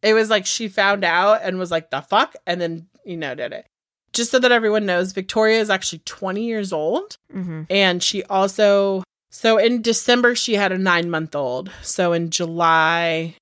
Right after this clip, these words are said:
Speaker 1: she would have had a four-month-old.
Speaker 2: Yeah, something like that. Five-month-old,
Speaker 1: So that could
Speaker 2: four or
Speaker 1: also
Speaker 2: five.
Speaker 1: be another reason why.
Speaker 2: Mm-hmm.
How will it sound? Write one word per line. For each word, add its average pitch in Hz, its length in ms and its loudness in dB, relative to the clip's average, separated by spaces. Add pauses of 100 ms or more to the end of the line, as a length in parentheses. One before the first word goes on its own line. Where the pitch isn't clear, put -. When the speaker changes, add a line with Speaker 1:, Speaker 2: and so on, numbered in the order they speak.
(120)
Speaker 1:
she - 240 -2
would 165 180 -6
have 160 120 -8
had 151 480 -6 (160)
a 147 100 -6
four-month-old. 135 1120 -6
Speaker 2:
Yeah, 175 300 4
something - 300 -4
like - 160 -14
that. - 320 -10
Five-month-old, - 400 -4
Speaker 1:
So 339 80 0
that 359 180 4
could 392 100 2
Speaker 2:
four 294 60 6
or 240 40 6
Speaker 1:
also 226 200 2
Speaker 2:
five. 214 80 0
Speaker 1:
be 208 140 2
another 165 360 0
reason 160 600 -4
why. 117 500 -8 (160)
Speaker 2:
Mm-hmm. 170 360 2